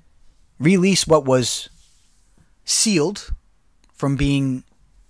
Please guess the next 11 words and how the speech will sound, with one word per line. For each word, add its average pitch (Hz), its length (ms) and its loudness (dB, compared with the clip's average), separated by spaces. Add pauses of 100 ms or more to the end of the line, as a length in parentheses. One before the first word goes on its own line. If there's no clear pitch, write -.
(140)
out 196 220 4
there, 143 340 -2 (300)
which - 180 -2
was 110 160 2
not 101 220 -8
right 98 240 -14
to - 80 -14
do, 208 340 2 (880)
and 120 120 -6
now 123 240 -2
everyone 123 680 -4